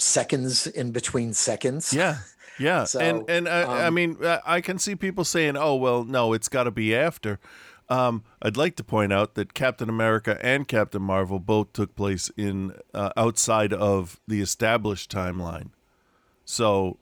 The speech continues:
Speaker 2: it's not unprecedented for things to happen not in chronological order as we watch the movies.
Speaker 1: Right.
Speaker 2: So.
Speaker 1: Um, so I, th-, I think it's been fantastic. And yeah,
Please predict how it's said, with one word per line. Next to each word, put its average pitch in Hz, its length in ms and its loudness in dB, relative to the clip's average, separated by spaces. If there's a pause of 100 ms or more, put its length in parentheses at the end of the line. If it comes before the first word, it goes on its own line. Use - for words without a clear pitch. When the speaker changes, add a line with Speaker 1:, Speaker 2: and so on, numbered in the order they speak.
Speaker 2:
it's 110 220 2
not 113 200 4
unprecedented 104 800 0
for 98 100 -4
things 98 260 -2
to 95 120 0
happen 90 500 0 (1080)
not 104 340 2
in 98 120 -4
chronological 92 760 -2
order 87 220 -2
as 87 180 -4
we 92 80 -4
watch 87 280 0
the 90 80 -10
movies. - 500 -6 (480)
Speaker 1:
Right. 202 220 0 (320)
Speaker 2:
So. - 320 -4 (120)
Speaker 1:
Um, 117 340 -6 (180)
so 160 140 -2
I, 170 100 4
th-, - 200 -6
I 131 120 2
think 135 360 0
it's 147 220 -4
been 123 240 0
fantastic. 135 760 0
And 151 360 2
yeah, 123 380 2